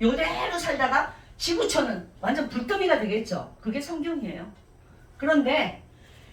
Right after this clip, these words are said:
이거를 도저히 볼 수 없는 하나님이 인간으로 오셨다. 그분 이름이 예수다. 예수 이름 구원, 그리스도, 삼직. 여러분 달달달 외웠어요?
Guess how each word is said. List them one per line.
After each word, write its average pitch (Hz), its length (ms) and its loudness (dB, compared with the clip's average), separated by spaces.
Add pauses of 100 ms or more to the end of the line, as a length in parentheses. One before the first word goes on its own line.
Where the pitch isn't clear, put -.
(200)
이거를 381 580 2
도저히 381 580 6
볼 302 120 2
수 294 160 0
없는 277 220 0
하나님이 302 760 2 (180)
인간으로 285 680 4
오셨다. - 560 -2
그분 254 320 -6
이름이 226 360 -4
예수다. - 540 -4 (460)
예수 240 300 -4
이름 294 360 0
구원, 226 500 2 (240)
그리스도, 320 580 -4 (220)
삼직. 330 400 -4
여러분 269 300 -2
달달달 277 440 -2
외웠어요? 214 480 -2